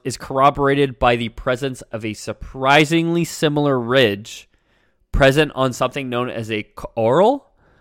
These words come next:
a Q apostrophe O R L. It's this insect monster from a completely different sector of forty K space who use their, who have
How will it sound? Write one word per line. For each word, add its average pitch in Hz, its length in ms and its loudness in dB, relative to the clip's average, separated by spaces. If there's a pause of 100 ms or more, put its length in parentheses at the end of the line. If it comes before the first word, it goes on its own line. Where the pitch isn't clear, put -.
(320)
a 107 120 -8 (180)
Q 170 540 6
apostrophe 131 580 -2
O 123 140 4
R 120 180 6
L. 123 360 2 (840)
It's - 300 -4
this 123 220 0 (180)
insect 156 480 4
monster 127 460 4
from 117 260 2
a 110 100 2
completely 175 920 -4
different 117 340 0
sector 104 360 -4
of 98 80 -6
forty 98 240 -10
K 95 160 -10
space - 480 -8 (840)
who 143 180 4
use 147 300 2
their, 139 220 2 (140)
who 131 160 -2
have 127 260 2